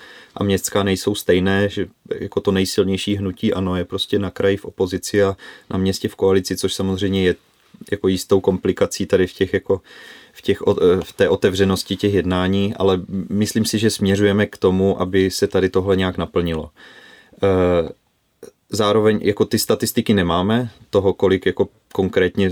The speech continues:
návštěvníků je, je přespolních a kolik ne. Samozřejmě můžeme spočítat, kolik zájezdových autobusů třeba přijíždí a tak dál, to jako jo, ale,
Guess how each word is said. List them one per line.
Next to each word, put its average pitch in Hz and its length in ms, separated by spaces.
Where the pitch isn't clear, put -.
návštěvníků 92 840
je, 90 320
je 95 160
přespolních 90 640
a 92 60
kolik 95 260
ne. 85 240
Samozřejmě 90 420
můžeme 90 520
spočítat, - 580
kolik 92 260
zájezdových 92 560
autobusů 92 540
třeba 92 200
přijíždí 90 460
a - 20
tak 90 180
dál, 85 200
to - 120
jako - 200
jo, 87 200
ale, 87 200